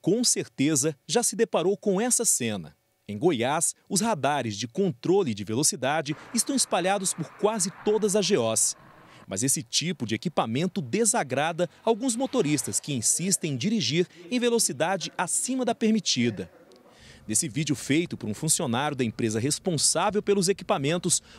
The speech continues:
um motociclista para na rodovia e quebra o radar. O caso aconteceu na G O cento e quarenta e sete, próximo a Piracanjuba.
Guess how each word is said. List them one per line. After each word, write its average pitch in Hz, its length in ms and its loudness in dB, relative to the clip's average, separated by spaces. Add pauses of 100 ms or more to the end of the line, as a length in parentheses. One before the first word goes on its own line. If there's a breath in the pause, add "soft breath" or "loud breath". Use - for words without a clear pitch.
um 240 80 -2
motociclista 226 800 0 (120)
para 202 280 0
na 226 80 -2
rodovia 175 640 2 (120)
e 214 80 -2
quebra 214 460 0
o - 20 2
radar. 123 460 0 (1040 soft breath)
O 107 40 -6
caso 143 400 -4
aconteceu 156 680 0 (160 soft breath)
na 262 140 0
G 185 120 0
O 220 120 0
cento 247 340 0
e 254 60 -8
quarenta 240 340 -2
e - 20 -4
sete, - 480 0
próximo 202 480 0
a 202 60 -2
Piracanjuba. 151 920 -2